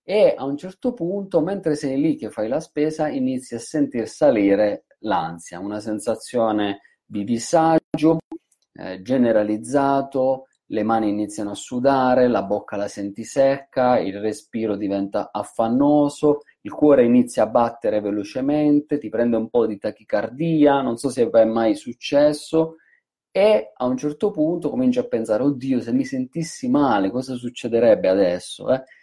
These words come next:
E quel tipo di pensiero può innescare quello che chiamiamo l'attacco di panico, cioè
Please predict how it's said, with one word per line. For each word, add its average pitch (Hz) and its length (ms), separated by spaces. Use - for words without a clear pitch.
E - 360
quel 214 340
tipo 143 280
di 123 100
pensiero 165 640
può 156 240
innescare 110 920
quello 110 200
che 120 80
chiamiamo 110 420
l'attacco 95 560
di 90 100
panico, 80 600
cioè 123 560